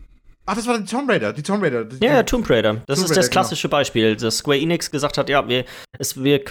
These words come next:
Speaker 2: es ist schwer zu rechtfertigen, noch ein, noch mehr Tomb Raider Spiele zu machen, weil das einfach zu viel Geld kostet und nicht genug Geld reinbringt.
Speaker 1: Ja, genau. Obwohl,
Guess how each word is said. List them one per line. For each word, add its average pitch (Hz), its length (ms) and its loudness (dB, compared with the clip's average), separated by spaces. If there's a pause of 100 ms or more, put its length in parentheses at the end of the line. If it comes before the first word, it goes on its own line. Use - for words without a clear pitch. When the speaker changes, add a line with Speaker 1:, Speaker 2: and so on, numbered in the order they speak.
(220)
Speaker 2:
es 123 200 -6
ist 147 220 0
schwer 160 220 2
zu - 80 -4
rechtfertigen, 147 720 -2
noch 127 140 -2
ein, 131 80 -6 (120)
noch 127 220 -4
mehr 131 160 0
Tomb 170 180 -4
Raider 110 220 2
Spiele 107 260 -4
zu 110 140 -8
machen, 110 280 -4
weil 107 360 2 (260)
das 117 140 -4
einfach 117 240 -4
zu - 160 -8
viel 120 140 -6
Geld 135 200 0
kostet - 400 -6
und 104 140 -6
nicht 110 140 -8
genug 107 180 -8
Geld 92 180 -6
reinbringt. 85 380 -10
Speaker 1:
Ja, 160 200 4
genau. 139 280 -2
Obwohl, 147 380 2